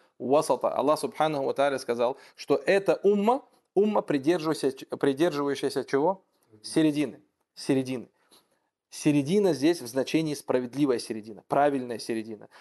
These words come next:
Это не значит, что мы говорим, что так, ахлю сунна подтверждают, что у Аллаха Субхану Тааля есть им-, имена, имена и атрибуты,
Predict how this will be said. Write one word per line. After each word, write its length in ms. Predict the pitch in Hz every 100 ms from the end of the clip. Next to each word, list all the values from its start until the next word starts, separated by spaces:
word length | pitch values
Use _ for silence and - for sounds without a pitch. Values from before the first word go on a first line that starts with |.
| -
Это 220 | 143 143
не 100 | 143
значит, 320 | 135 180 190 165
что 160 | 160
мы 120 | 165
говорим, 440 | 156 147 143 170 170 _
что 180 | - 156
так, 240 | 156 123 -
ахлю 240 | 139 147
сунна 420 | - 175 170 190 196 _ _
подтверждают, 680 | 151 - 151 139 147 175 156
что 120 | 135
у 60 | 127
Аллаха 240 | 143 151
Субхану 300 | 123 143 143
Тааля 180 | 139 131
есть 160 | 139 -
им-, 160 | 139
имена, 400 | 139 135 135 151
имена 400 | 135 135 135 160
и 60 | 156
атрибуты, 540 | 131 135 131 123 -